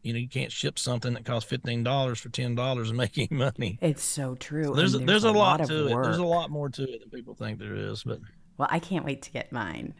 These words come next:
Speaker 2: I am so excited because this is perfect. It's perfect for playing tennis, for running, for working out, for hanging out. It is just cute.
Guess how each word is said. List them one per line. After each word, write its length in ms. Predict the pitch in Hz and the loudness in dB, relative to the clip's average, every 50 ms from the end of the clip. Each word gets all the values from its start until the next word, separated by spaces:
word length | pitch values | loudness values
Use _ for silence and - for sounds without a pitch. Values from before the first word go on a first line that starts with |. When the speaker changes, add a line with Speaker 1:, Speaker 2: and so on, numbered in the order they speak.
| - | 6
Speaker 2:
I 100 | - 170 160 | 8 10 10
am 200 | 160 156 156 156 | 10 8 6 2
so 280 | - - 160 147 143 139 | 0 0 0 2 2 0
excited 680 | 131 - - - 131 120 123 120 - - - 147 - | -2 -4 -4 0 0 0 0 0 -6 -8 -8 -6 -4
because 340 | 151 123 - 147 127 127 131 | -4 -2 -2 -2 -2 -2 -4
this 200 | 139 135 - 139 | -10 -12 -10 -12
is 120 | 135 - - - | -14 -14 -12 -2
perfect. 640 | - - 220 233 233 233 - 233 233 233 233 - - | 4 6 6 6 6 4 2 2 2 2 0 -8 -10
It's 220 | 123 123 - - | -10 -10 -10 -10
perfect 420 | - - 143 127 - - - - - | -6 -2 -2 -2 -2 -2 -10 -10 -10
for 120 | - - | -16 -14
playing 320 | - - 135 120 120 - | -6 -4 -4 -4 -4 -4
tennis, 420 | - - 214 208 202 196 190 196 - | -2 2 4 4 4 4 0 -2 -6
for 120 | - 143 131 | -8 -4 0
running, 320 | 151 165 170 170 165 156 | 2 2 2 2 0 -2
for 100 | - 127 | -2 -2
working 340 | 135 156 156 - 156 147 143 | 0 0 0 0 0 0 2
out, 280 | 135 135 135 143 - | 2 2 2 2 0
for 80 | - - | -2 -2
hanging 280 | 117 139 147 151 143 139 | 0 0 0 2 2 2
out. 280 | 139 135 135 - - - | 2 2 2 0 0 2
It 160 | 160 160 151 | 2 4 4
is 260 | 147 143 135 - - | 4 0 0 -2 -6
just 380 | - - - - 170 - - - - | -2 0 0 0 0 -4 -14 -16 -18
cute. 560 | - - - - 160 185 160 - - - - | -16 -10 -2 2 4 4 4 2 0 -8 -16